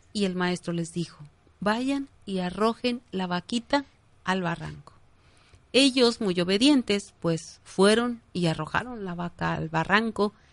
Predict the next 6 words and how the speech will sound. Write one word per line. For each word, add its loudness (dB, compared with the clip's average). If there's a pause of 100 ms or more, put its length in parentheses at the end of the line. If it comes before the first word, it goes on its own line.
(260)
y 0
se -2
retiraron. -6 (1080)
Ellos, 2
los 0
estudiantes, 0